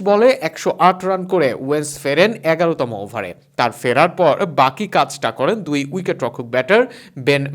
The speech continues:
ম্যাকডারমট ও ম্যাথু ওয়েড। ম্যাকডারমট বারো বলে আঠারো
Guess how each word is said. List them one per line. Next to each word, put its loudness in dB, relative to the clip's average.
ম্যাকডারমট 2
ও 6
ম্যাথু -2
ওয়েড। 0
ম্যাকডারমট 4
বারো 8
বলে 8
আঠারো 4